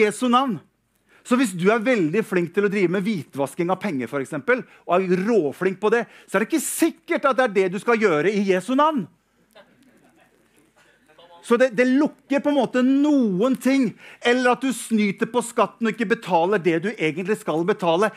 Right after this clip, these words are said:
Det er ikke sånn at jeg bare snyter litt på skatten i Jesu navn, eller at jeg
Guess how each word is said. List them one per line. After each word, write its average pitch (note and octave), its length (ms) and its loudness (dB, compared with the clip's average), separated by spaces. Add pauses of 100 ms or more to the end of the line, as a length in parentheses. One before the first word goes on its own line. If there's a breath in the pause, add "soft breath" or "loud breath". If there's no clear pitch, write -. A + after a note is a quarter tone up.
(120)
Det F#3+ 140 0
er F#3+ 40 -6
ikke C#4+ 140 -2
sånn G#3 180 2
at G#3 140 0
jeg G#3 140 2
bare F#3+ 180 2
snyter E3 320 -4
litt E3+ 80 -8
på F#3+ 80 -8
skatten E3+ 400 -4
i F3+ 80 0
Jesu G3+ 240 -2
navn, C#4+ 240 0 (840 soft breath)
eller A3 240 2
at A3+ 80 0
jeg A3 80 0